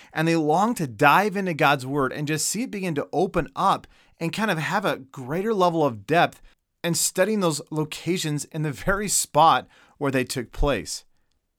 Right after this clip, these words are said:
Well, this group of thirty people really were amazing, and we had such a great time, and they really were troopers.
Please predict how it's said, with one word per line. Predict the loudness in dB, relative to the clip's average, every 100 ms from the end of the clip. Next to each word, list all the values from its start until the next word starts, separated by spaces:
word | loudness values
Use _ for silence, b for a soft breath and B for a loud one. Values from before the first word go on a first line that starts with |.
| _ 6
Well, | 10 10
this | 10 2
group | 0
of | 0
thirty | 0 0
people | -2 -2 -2 -4
really | -6 -2 0 2
were | 4 4
amazing, | 2 -2 -2 -2 -2 -4 -6
and | -4 -4
we |
had | -2
such | -2 2 0 0
a | -2
great | -2 -2 -4 -4
time, | -2 2 2 2 -4 b b b
and | 0
they | 2
really | 4 2
were | 4 2
troopers. | 2 -2 -2 -4 -8